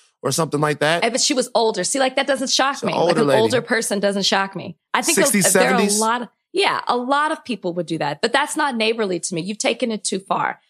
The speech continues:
Speaker 2: I'm not giving you the password to anything, not my phone,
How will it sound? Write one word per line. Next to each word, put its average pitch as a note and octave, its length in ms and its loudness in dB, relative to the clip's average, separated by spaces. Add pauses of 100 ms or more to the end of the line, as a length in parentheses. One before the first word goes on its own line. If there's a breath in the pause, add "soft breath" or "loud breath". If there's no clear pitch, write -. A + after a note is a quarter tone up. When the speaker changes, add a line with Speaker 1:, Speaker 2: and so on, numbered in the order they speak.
(120)
Speaker 2:
I'm A3+ 140 2
not C4 180 0
giving B3 240 0
you A3 100 -2
the G3+ 80 -2
password G3+ 680 -2
to - 260 -6
anything, G#3 520 0
not D#3+ 180 0
my D3 120 -2 (140)
phone, A3 420 0